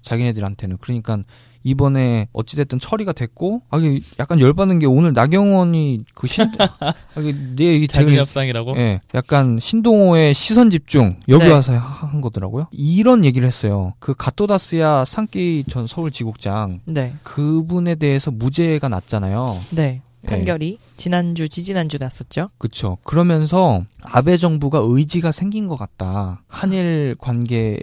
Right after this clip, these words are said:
Speaker 1: 하는 거에 의지가 생긴 것 같다 이러면서 요런 얘기를 하더라고요. 요런 게 저는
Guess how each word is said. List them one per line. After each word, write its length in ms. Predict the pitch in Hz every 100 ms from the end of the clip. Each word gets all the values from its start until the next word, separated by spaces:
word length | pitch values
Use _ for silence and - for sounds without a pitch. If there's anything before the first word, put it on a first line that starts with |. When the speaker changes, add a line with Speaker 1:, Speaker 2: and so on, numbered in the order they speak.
| -
Speaker 1:
하는 360 | - - 151
거에 160 | 131 110
의지가 420 | 110 139 147 156
생긴 280 | 143 185 185
것 80 | 170
같다 200 | 131 131
이러면서 760 | 110 123 127 120 127 202 247 - _ _ _ _ _ 147
요런 220 | 196 185
얘기를 200 | 131 131
하더라고요. 460 | 190 190 131 117
요런 280 | 135 196 214
게 180 | 185 170
저는 580 | 143 143 151 156 123